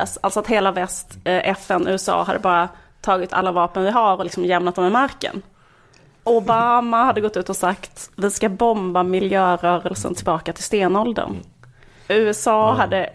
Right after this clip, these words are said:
Speaker 1: istället för att deklarera war on terror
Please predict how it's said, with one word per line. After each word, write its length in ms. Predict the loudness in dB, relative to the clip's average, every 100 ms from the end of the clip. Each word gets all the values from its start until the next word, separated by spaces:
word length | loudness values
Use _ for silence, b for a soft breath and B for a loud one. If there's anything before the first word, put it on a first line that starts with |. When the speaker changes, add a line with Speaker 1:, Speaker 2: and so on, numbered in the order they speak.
| -4
Speaker 1:
istället 420 | 0 0 0 -2
för 100 | -2
att 60 | -2
deklarera 520 | 0 0 2 2 2
war 340 | 2 2 2
on 160 | 0 -2
terror 680 | 0 2 2 0 0 -2